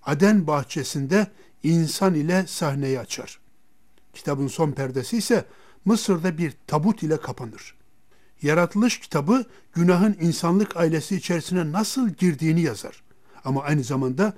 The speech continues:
Tanrı'nın insan için yaşamı sadık şekilde nasıl sağladığını gösterir. Şimdi bu son bölümün ilk ayetinden okumaya başlayayım. Yusuf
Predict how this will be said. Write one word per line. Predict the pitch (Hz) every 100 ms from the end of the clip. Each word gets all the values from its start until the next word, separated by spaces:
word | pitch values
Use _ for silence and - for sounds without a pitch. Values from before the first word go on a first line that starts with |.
| - - -
Tanrı'nın | - 139 131 147 170 151 -
insan | 139 127 185
için | 151 - 202
yaşamı | 135 131 - 135 165 254 - - - -
sadık | - 147 147 226
şekilde | - 160 143 143 143
nasıl | 170 185 214 156
sağladığını | - 143 131 131 127 120
gösterir. | 113 104 - - - - - - - - - - - - - - -
Şimdi | - 269 254 - - - - -
bu | 196
son | - 240 262 170
bölümün | 139 131 208 233 -
ilk | 254 - -
ayetinden | 151 - 143 160 175
okumaya | 151 - 139 131
başlayayım. | 127 110 - 117 107 90 - - - - - - - -
Yusuf | 147 - 254